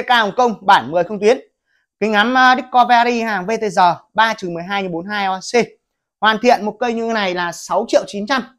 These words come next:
Đấy, tặng kèm một kem kẹo trì và một băng đạn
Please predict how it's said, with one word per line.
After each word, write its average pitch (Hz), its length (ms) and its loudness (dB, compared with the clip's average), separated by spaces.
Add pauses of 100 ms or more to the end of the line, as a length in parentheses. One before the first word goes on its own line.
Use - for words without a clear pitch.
(240)
Đấy, 196 640 -2
tặng 175 200 -4
kèm 202 300 -2
một 202 160 2 (100)
kem 226 160 -4
kẹo 202 160 -10
trì 202 300 -4 (280)
và 202 220 0
một 214 240 0
băng 233 240 -4
đạn 233 140 -2